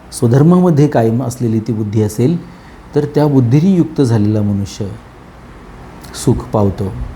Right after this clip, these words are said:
आणि त्या बुद्धीने अयुक्त असलेला जो आहे, तो जो युक्त नाही, त्याला स्वधर्माची चाड नाही किंवा त्याच्या अनेक शाखा झालेली बुद्धी आहे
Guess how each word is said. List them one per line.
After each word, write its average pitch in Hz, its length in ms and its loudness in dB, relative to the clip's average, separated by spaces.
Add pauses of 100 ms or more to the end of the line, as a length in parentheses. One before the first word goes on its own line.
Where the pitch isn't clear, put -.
(520)
आणि 110 200 2
त्या 110 160 0
बुद्धीने 113 560 2
अयुक्त 147 400 2
असलेला 98 480 -4 (420)
जो 104 120 -2
आहे, 95 200 -4 (840)
तो 113 80 2
जो 107 120 4
युक्त 113 380 2
नाही, 107 400 0 (560)
त्याला 117 120 -2
स्वधर्माची 123 600 2
चाड 135 240 2
नाही 120 180 2
किंवा 123 220 2
त्याच्या 135 280 0
अनेक 151 240 2
शाखा 143 280 -2
झालेली 123 340 2
बुद्धी 110 320 -2
आहे 101 200 -6